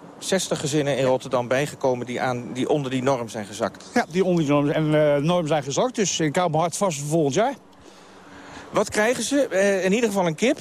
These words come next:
Speaker 1: hè?
Speaker 2: Eh,
Speaker 1: Fijn, ik zag net in de koeling twee soorten kip. Halalkip en niet halalkip.
Speaker 2: Ja, ja, maar
Speaker 1: Moeten we
Speaker 2: halalkip
Speaker 1: straks nog even sorteren?
Speaker 2: Eh, dan wordt, dan wordt ook netjes uitgesorteerd.
Speaker 1: En dan doen we die andijvie erbij, deze. En dan kijken we eventjes verder wat we nog meer erin kunnen doen, hè?
Speaker 2: Ja,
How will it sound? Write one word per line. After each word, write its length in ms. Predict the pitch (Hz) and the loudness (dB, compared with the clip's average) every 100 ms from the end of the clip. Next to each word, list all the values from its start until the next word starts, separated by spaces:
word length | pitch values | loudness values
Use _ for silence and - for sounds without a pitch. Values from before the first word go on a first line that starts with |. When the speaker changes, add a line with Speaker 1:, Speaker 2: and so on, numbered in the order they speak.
| - | -2
Speaker 1:
hè? 160 | 170 320 - - - | 0 0 -4 -18 -10
Speaker 2:
Eh, 120 | - 165 | -2 0
Speaker 1:
Fijn, 240 | 165 180 | 0 0
ik 80 | 180 | 0
zag 220 | - 226 | 0 0
net 160 | 202 202 | 0 0
in 80 | 190 | 0
de 60 | |
koeling 300 | 170 185 170 | -2 -2 -2
twee 220 | 160 247 262 | 0 0 0
soorten 300 | 190 165 160 | 0 -2 0
kip. 200 | 202 170 | 0 0
Halalkip 640 | 160 175 208 175 165 143 | 0 2 0 0 -2 0
en 140 | 139 | 0
niet 160 | 147 214 | 0 0
halalkip. 500 | 226 220 226 208 240 | 0 2 0 -2 0
Speaker 2:
Ja, 200 | 170 147 - | 0 -2 -2
ja, 80 | 147 | 0
maar 100 | 143 | 0
Speaker 1:
Moeten 160 | - | -2
we 60 | 135 | -2
Speaker 2:
halalkip 360 | 135 165 190 | 0 0 0
Speaker 1:
straks 240 | 180 196 - | 0 -2 -2
nog 120 | 175 | 0
even 200 | 180 160 | 0 0
sorteren? 720 | 156 165 185 175 180 214 139 | -2 -2 0 0 -2 0 0
Speaker 2:
Eh, 80 | 156 | 2
dan 140 | 175 185 | 2 0
wordt, 200 | 185 139 | 0 0
dan 80 | |
wordt 180 | 175 190 | 0 2
ook 120 | 175 | 2
netjes 240 | 160 185 175 | 0 -2 -2
uitgesorteerd. 480 | 147 180 156 151 151 | -2 -4 -8 -4 -2
Speaker 1:
En 40 | |
dan 80 | 156 | 0
doen 80 | 190 | 2
we 60 | 185 | 2
die 160 | 185 | 0
andijvie 440 | 165 180 214 226 214 | 0 0 0 0 -2
erbij, 340 | 202 208 226 | 0 2 2
deze. 360 | 190 196 214 233 | 2 2 0 -2
En 220 | 175 180 | 0 0
dan 120 | 180 | -2
kijken 300 | 202 190 185 | 0 -2 0
we 60 | 170 | 0
eventjes 380 | 165 160 160 - | 0 0 -4 -2
verder 240 | 196 185 | 0 2
wat 120 | 170 | 0
we 60 | 165 | 0
nog 140 | 151 | -2
meer 180 | 127 107 | 0 -2
erin 160 | 110 101 | -2 -4
kunnen 180 | 101 - | -8 -12
doen, 120 | - | -2
hè? 60 | |
Speaker 2:
Ja, 160 | 254 214 | 0 0